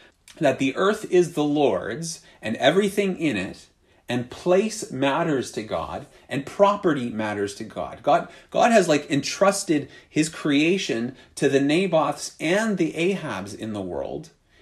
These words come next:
And, and he, he's, you know, given it to us to steward and to take care of.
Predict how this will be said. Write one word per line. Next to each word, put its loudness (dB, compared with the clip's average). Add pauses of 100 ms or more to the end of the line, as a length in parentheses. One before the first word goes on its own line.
(160)
And, 0
and 0
he, -10
he's, -4 (220)
you -2
know, 2
given 2
it -4
to 4
us 2
to -2
steward 0
and -4
to -4
take -6
care 0
of. -2